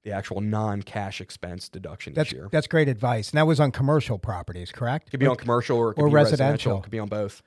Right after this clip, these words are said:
Speaker 2: 'Cause there's different ways that you can depreciate it, to your point.
Speaker 1: Right. Residential's twenty-seven and a half years.
Speaker 2: Okay.
Speaker 1: Um, so, you know, I do have clients that have a multitude of properties inside of, um, you know, they buy L L C, they open up L L Cs and they start acquiring properties. You know,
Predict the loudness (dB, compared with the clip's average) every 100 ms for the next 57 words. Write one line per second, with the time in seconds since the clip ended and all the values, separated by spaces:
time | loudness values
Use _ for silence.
0 | _ 0 2 4 4 4 4 4 2 2
1 | 2 0 -2 -2 -4 -6 -2 0 0 0
2 | -2 -2 -6 -2 2 2 2 -4 -8 -2
3 | 0 2 2 2 2 0 -2 -2 -2 -2
4 | -2 -2 -2 -8 -8 -6 -6 -10 -14 -14
5 | -14 -8 -4 -4 -4 -6 -4 -4 -2 0
6 | 0 -2 -4 -2 -2 -4 -4 -2 -2 -4
7 | -6 -6 -6 -8 -8 -6 -6 -2 0 0
8 | -2 -8 -4 -2 -2 -4 -12 -10 -10 -8
9 | -6 -4 -4 -6 -6 -8 -8 -10 -10 -12
10 | -14 -16 -20 _ _ -8 -4 -4 -2 0
11 | 2 2 0 -6 -2 2 4 4 2 2
12 | 0 -6 -6 -6 -6 -6 -8 -8 -8 -4
13 | -2 -4 -6 -8 -6 -8 -8 -12 -14 -14
14 | -14